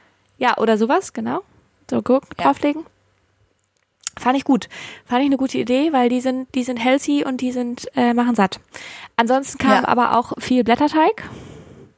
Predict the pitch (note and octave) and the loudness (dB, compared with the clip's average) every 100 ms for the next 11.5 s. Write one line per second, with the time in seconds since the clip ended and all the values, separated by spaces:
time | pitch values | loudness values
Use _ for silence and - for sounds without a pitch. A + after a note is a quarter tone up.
0 | _ _ _ _ - F#3+ - - _ _ | _ _ _ _ -2 -2 -2 -8 _ _
1 | _ _ - G#3+ - - - B3 A#3 - | _ _ -2 -2 -2 -6 0 0 2 0
2 | B3 - - B3+ C#4+ D4+ - - - - | -2 0 0 0 -2 -4 -6 -14 -16 -12
3 | A3 B3+ A4 - - - - - - - | -4 0 0 -2 -2 2 2 -2 -8 -16
4 | - - - F#3 F#3 - - G3 B3 C4 | -18 -16 -4 0 2 0 0 0 0 0
5 | C4+ B3+ - D#3+ F2+ A3 A3 _ _ _ | 0 0 0 0 0 -2 -2 _ _ _
6 | - A3+ A#3 A#3 A3+ - A#3 D4+ D#4+ D#4+ | -2 -2 -2 -6 -4 -2 -2 -2 -4 -2
7 | A3+ A#3+ F4 _ - - - - _ _ | 0 0 -2 _ -20 -18 -18 -20 _ _
8 | _ _ _ B3 B3+ B3 - - - _ | _ _ _ 0 2 0 -4 -10 -16 _
9 | _ _ _ - G#3+ G#3 G#3 G#3 G#3+ A3 | _ _ _ -2 2 2 2 2 2 2
10 | A#3 A3 - F#3 - - G3 F#3+ F#3+ - | 0 -4 -6 -6 -6 -8 -8 -4 -4 -4
11 | G3+ G3 G#3 G3 F#3+ | -2 0 0 0 -6